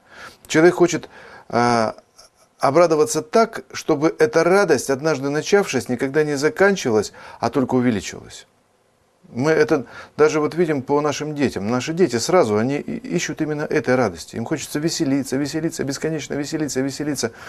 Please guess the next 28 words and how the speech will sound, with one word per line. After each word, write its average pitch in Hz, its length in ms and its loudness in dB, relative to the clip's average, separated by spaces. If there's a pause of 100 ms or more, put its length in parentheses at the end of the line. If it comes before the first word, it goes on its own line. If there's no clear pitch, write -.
(340)
И 143 180 -2
чтобы 156 240 4
эта 151 180 6
радость 147 280 4
никогда 143 240 0
не 143 60 -2
заканчивалась. 127 640 -2 (840)
И 139 160 0
когда 151 380 4 (220)
они, 139 320 0
э, 131 500 -6
там 127 340 2
гуляют 147 380 6
во 139 100 4
дворе, 151 340 4
веселятся, 131 840 2 (100)
э, 123 280 -6
когда 131 260 2
кто-то 131 280 0
там 127 200 2
из 123 40 0
взрослых 127 360 0
прекращает 135 640 0 (1200)
их, 131 220 0
эти 131 280 -2
прогулки, 139 460 4
они 117 180 4
огорчаются. 107 800 2